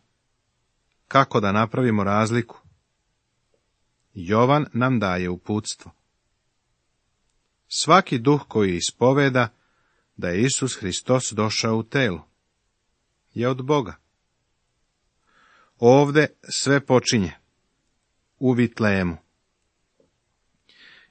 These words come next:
Isus Hristos rođen je u Vitlemu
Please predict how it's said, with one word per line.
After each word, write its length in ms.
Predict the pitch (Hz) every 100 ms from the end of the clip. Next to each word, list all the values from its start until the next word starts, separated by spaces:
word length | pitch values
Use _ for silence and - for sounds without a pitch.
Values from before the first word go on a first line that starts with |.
| -
Isus 420 | 143 156 170 -
Hristos 600 | 123 117 - 135 147 -
rođen 380 | 123 127 127 127
je 100 | 127
u 80 |
Vitlemu 600 | 123 120 - 139 151 104